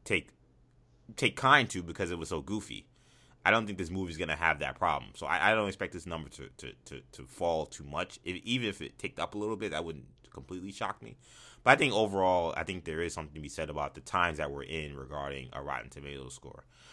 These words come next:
What I will say about, uh, these reactions,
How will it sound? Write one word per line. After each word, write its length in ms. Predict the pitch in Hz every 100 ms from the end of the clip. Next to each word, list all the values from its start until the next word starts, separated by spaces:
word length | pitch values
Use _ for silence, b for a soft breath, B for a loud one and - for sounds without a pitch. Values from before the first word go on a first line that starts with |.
| B
What 160 | 95 101
I 80 | 101
will 180 | 139 135
say 340 | 127 101 90
about, 420 | 80 95 95 - -
uh, 180 | 87 82 78
these 220 | 90 76
reactions, 800 | 76 87 98 - 78 73 73